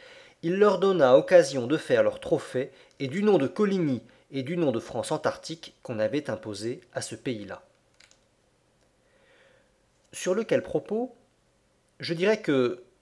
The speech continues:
je ne me puis aussi assez émerveiller de ce que T V, en l'an mille cinq cent cinquante-huit, et environ deux ans après son retour de l'Amérique, voulant semblablement complaire au roi Henri second, lors régnant,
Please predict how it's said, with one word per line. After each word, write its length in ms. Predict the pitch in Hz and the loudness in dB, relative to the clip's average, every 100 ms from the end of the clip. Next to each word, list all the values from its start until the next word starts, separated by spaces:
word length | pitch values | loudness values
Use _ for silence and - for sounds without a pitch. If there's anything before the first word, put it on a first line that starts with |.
| - | -14
je 240 | 135 143 | -10 -8
ne 200 | 147 143 | -6 -6
me 160 | 143 139 | -6 -8
puis 760 | - 170 180 175 160 147 123 | -12 -10 -8 -6 -6 -6 -6
aussi 400 | 131 - - 170 | -6 -6 -6 0
assez 320 | 131 - 156 - | 0 0 -4 -2
émerveiller 760 | 180 175 135 151 147 131 120 - - - _ | 4 4 4 0 2 0 -4 -12 -20 -20 _
de 80 | 135 | -12
ce 160 | 123 147 | -8 -8
que 160 | - | -6
T 220 | 139 - 147 | -6 -2 2
V, 180 | 170 165 | 6 8
en 120 | 131 | 8
l'an 220 | 135 139 | 8 6
mille 160 | 147 143 | 4 -2
cinq 220 | - 139 | -2 -2
cent 200 | - 156 | -2 -4
cinquante-huit, 720 | - 117 123 113 180 185 - - - _ _ - | -4 -6 -8 -8 -8 -10 -14 -20 -20 _ _ -6
et 100 | 143 | 0
environ 400 | 139 131 123 127 | 0 0 -2 -2
deux 320 | 120 143 135 | 0 -2 2
ans 120 | 170 | 4
après 300 | 123 - 147 | 4 2 -2
son 200 | 139 127 | -2 -4
retour 340 | 110 123 151 135 | -4 -4 -4 -2
de 80 | |
l'Amérique, 580 | 113 107 120 135 175 - _ _ _ _ | 2 2 0 -4 -8 -14 _ _ _ _
voulant 300 | 123 170 202 | -10 2 4
semblablement 720 | 180 - 170 160 147 156 160 | 4 2 4 4 4 0 0
complaire 580 | 147 151 135 147 147 139 | -2 -4 -4 0 2 2
au 60 | 113 | 2
roi 400 | 98 120 120 - | 0 2 2 0
Henri 300 | 135 117 113 | -4 -4 -8
second, 500 | 107 - 139 123 131 | -12 -6 -6 -2 -2
lors 300 | 113 113 107 | 0 2 2
régnant, 500 | - 120 131 156 190 | 0 -4 0 -2 -2